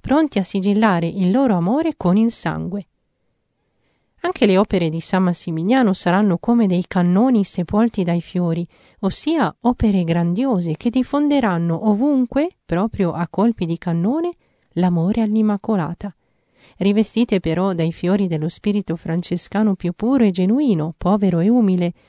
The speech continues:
semplice e delicato, come i fiori. La grande arma, il cannone, che il santo polacco offrirà all'ordine francescano, quella della consacrazione illimitata all'Immacolata,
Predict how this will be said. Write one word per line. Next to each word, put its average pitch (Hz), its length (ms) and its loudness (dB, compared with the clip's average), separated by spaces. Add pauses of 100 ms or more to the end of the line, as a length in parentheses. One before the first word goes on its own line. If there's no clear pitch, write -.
(120)
semplice 294 760 -2
e 208 140 0
delicato, 180 800 -4 (100)
come 330 260 0
i 190 80 2
fiori. 170 440 -8 (1600)
La 202 120 4
grande 285 420 2
arma, 160 500 0
il 185 180 2
cannone, 175 720 0 (120)
che - 120 -4
il 180 120 2
santo 190 400 0
polacco 175 560 -2
offrirà 185 540 0
all'ordine 185 600 2
francescano, 180 1080 -2 (500)
quella 180 460 2
della 196 380 2
consacrazione 233 840 0
illimitata 175 640 2
all'Immacolata, 165 840 -2